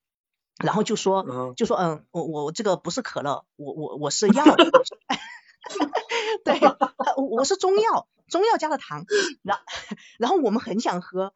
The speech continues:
Speaker 1: 因为我们都买不起可乐，我们就说，“那，那我尝一口。”啊，他说，“不行，不行，
Speaker 2: 嗯。
Speaker 1: 这个，这，<laughs> 这个不能给你尝。”好，然后这是条件最好的。<laughs> 好，然后吃，吃的呢，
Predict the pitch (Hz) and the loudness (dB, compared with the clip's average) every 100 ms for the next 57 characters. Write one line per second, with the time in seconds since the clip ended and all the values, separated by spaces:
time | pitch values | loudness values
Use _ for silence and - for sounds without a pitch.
0 | _ - 320 208 269 277 165 220 240 - | _ -2 2 2 2 2 -2 -10 -8 0
1 | 320 175 175 214 247 254 320 302 - 381 | 0 0 -2 -2 -2 0 0 -2 -2 -2
2 | 247 - - 175 233 240 - _ _ _ | -2 -2 -2 -2 -6 -8 -12 _ _ _
3 | 240 - 415 415 453 - 175 247 320 190 | -4 0 0 0 0 -2 -2 2 4 2
4 | 220 277 - _ - 339 - _ _ _ | -2 -4 -6 _ -6 -6 -10 _ _ _
5 | - - - 415 466 453 - 440 392 - | -8 -6 -6 -8 -8 -12 -4 0 0 0
6 | 508 208 247 247 208 - 151 175 _ _ | 0 0 -2 -4 -6 -6 -8 -8 _ _
7 | _ _ - 175 165 - - 220 226 415 | _ _ -4 -2 -2 -4 -2 0 2 2
8 | 381 - 208 247 320 311 185 190 - 202 | 0 -4 -4 -2 -4 -4 -6 -6 -10 -14
9 | _ _ _ _ - - - - - - | _ _ _ _ -20 -18 -16 -6 -4 -4
10 | - 196 208 349 - - - - - - | -2 -2 -2 -2 -8 -4 -4 -4 -8 -8
11 | - 349 466 392 | -8 -2 0 2